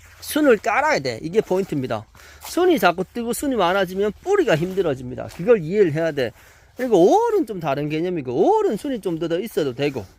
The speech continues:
왜냐면 햇빛이 더 뜨거워지기 때문에 이게 햇빛에 바로 노출되면 굽힌단 말이야. 그렇기 때문에 오월은 좀 더, 더,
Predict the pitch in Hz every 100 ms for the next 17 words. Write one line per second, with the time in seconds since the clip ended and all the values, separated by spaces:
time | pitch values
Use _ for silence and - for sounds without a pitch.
0 | _ - _ - 180 202 214 - 247 180
1 | 160 - 214 262 185 151 135 135 127 151
2 | 185 202 - - - 180 233 - 294 226
3 | 165 165 190 247 208 160 156 156 - 240
4 | - 349 175 120 113 117 - - - 214
5 | 214 214 170 151 165 196 214 - - -
6 | - 190 311 370 226 165 151 151 147 180
7 | 208